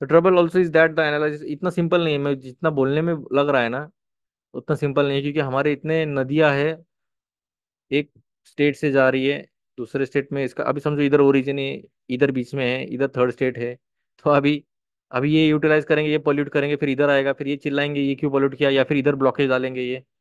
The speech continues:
ये इधर ब्लॉकेज किया तो फिर नीचे वाली का ये बोलेंगे, "भाई, हमें इतना परसेंटेज क्यों कम दे रहे हो?" हाँ, भी, इसलिए even सुप्रीम कोर्ट का भी इंटरफेरेंस इसमें कम ही रखा है, इसमें almost नेग्लिजिबल रखा है कि सुप्रीम कोर्ट इंटरफेयर ना करे डायरेक्ट,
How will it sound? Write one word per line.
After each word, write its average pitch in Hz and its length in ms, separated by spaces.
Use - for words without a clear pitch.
ये 139 80
इधर 151 180
ब्लॉकेज 156 360
किया 160 120
तो 156 80
फिर 156 140
नीचे 151 300
वाली 165 160
का 147 420
ये 147 100
बोलेंगे, 156 300
"भाई, 151 140
हमें 143 300
इतना 147 200
परसेंटेज 143 380
क्यों 147 140
कम 139 180
दे 131 100
रहे 131 100
हो?" 127 120
हाँ, 123 460
भी, 135 340
इसलिए 180 400
even 185 160
सुप्रीम 180 320
कोर्ट 180 200
का 180 120
भी 180 80
इंटरफेरेंस 170 460
इसमें 165 220
कम 156 160
ही 151 60
रखा 123 220
है, 113 120
इसमें 113 200
almost 147 360
नेग्लिजिबल 151 380
रखा 135 180
है 131 60
कि 143 100
सुप्रीम 147 300
कोर्ट 156 140
इंटरफेयर 143 380
ना 131 180
करे 117 260
डायरेक्ट, 117 400